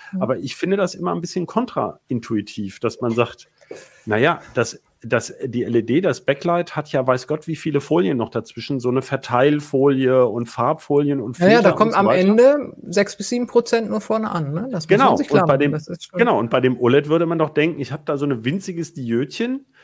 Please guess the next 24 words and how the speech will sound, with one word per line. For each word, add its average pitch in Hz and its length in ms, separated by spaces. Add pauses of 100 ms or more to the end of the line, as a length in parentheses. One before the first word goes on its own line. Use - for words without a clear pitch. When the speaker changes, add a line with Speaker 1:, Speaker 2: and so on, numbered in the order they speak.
(280)
Speaker 2:
und 156 160
das 147 160
kann 143 160
dann 160 140
einfach 131 400
schön 175 300
hell 190 200
strahlen. 190 460
Und, 123 160 (160)
aber 127 180
irgendwie 151 300
Speaker 1:
<laughs> - 0
Speaker 2:
klappt 254 260
es - 140
nicht 151 140
so 139 100
gut. 123 240
Ich 147 140
Speaker 1:
Nee. - 340
Speaker 2:
finde - 20 (1700)
<laughs> 180 40
Unverschämtheit. 170 500
Speaker 1:
Ja, 214 200
ja. 185 40